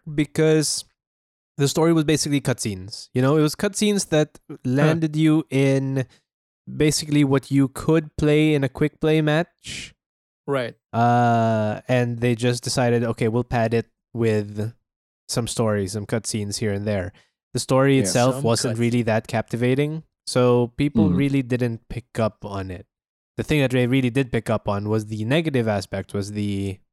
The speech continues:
Speaker 1: microtransactions. Uh, one thing that I liked about that game, though, although the controlling was janky,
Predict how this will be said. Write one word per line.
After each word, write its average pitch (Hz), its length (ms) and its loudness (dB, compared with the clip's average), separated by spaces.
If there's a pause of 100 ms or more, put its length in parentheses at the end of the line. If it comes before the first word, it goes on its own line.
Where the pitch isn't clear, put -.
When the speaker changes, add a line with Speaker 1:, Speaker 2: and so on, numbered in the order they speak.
Speaker 1:
microtransactions. 101 840 -8 (360)
Uh, 151 300 2
one 170 260 2
thing 214 420 0
that 180 140 0
I 143 140 2
liked 135 680 0
about 127 380 2
that 120 260 -2
game, 110 460 -2
though, 143 300 2
although 123 240 2
the 117 80 -2
controlling 120 560 0
was 104 200 -2
janky, 113 520 -4